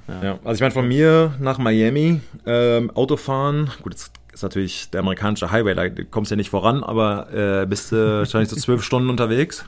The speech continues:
Speaker 2: Ja.
Speaker 1: Ja,
Speaker 2: Und dann
Speaker 1: krass,
Speaker 2: geht's,
Speaker 1: okay.
Speaker 2: geht's ja noch weiter in die Keys und so. Ich meine, sechzehn Stunden Autofahrt durch den Bundesstaat.
Speaker 1: Boah.
Speaker 2: Ist schon, schon, schon, schon gut machbar.
Speaker 1: Ja, okay. Deswegen, aber macht man auch selten dann, oder? Ist
Speaker 2: Mach,
Speaker 1: das,
Speaker 2: ich
Speaker 1: was
Speaker 2: hab's,
Speaker 1: man
Speaker 2: ich hab's
Speaker 1: nochmal
Speaker 2: einmal gemacht, äh, ist auch
Speaker 1: Ja.
Speaker 2: mit drei Kindern super,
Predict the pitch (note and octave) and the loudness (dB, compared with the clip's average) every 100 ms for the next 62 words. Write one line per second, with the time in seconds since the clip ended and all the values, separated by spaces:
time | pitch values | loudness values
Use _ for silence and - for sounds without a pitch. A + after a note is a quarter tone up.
0 | - E2+ - - - - G2+ G2+ A2+ - | -14 -12 -10 -12 -12 -4 -2 0 -2 -2
1 | - G#2+ G#2+ G2+ G2 G#2+ G2+ F#2 - A#2+ | -4 -4 -2 0 0 0 -2 -4 -6 -4
2 | B2+ A2 A2+ A2+ G#2 G2+ F#2+ G#2 A2 G#2+ | -4 -2 -2 -2 -4 -4 -4 -6 -8 -6
3 | G#2 A2 A2+ A#2 A2+ - - G#2 - G2+ | -4 -4 -6 -6 -6 -8 -12 -10 -8 -6
4 | A2 A#2 - A2+ A2+ - - - - - | -6 -6 -2 -4 -4 -14 -20 -20 -20 -20
5 | - - - - - A2 G#2+ G#2 - G#2+ | -20 -18 -14 -14 -6 -2 -2 -4 -8 -4
6 | G#2+ G#2+ A2 G#2+ G#2 A#2 A2 A#2+ A#2 - | -4 -2 -2 -2 -4 -6 -4 -4 -4 -6
7 | - - - C#3 C3 C3 C3 B2 A#2 A#2+ | -12 -20 -14 -6 -2 0 0 0 -2 -4
8 | G2 - B2+ A#2 C3 - C3+ A2+ A#2 - | -4 -6 -4 0 0 0 2 4 4 2
9 | - B2+ G2+ G2 G2+ C#3 C3+ G2 - - | 0 0 -2 -8 -6 -6 -6 -12 -14 -16
10 | C#2 D3+ G3+ D#3 - B2+ D3+ C#3 E3 E3 | -6 -2 0 -2 0 2 2 2 2 2
11 | D3+ D#3 C#3 D#3 C3+ A#2+ F#3 - - B2 | 0 2 2 2 4 4 2 0 -4 0
12 | A#2 A#2 - - A#2+ C#3 C3+ E3 E3 G3 | 2 2 0 -2 0 2 2 2 4 6
13 | C#3+ A#2+ C3 F2 | 6 4 0 -2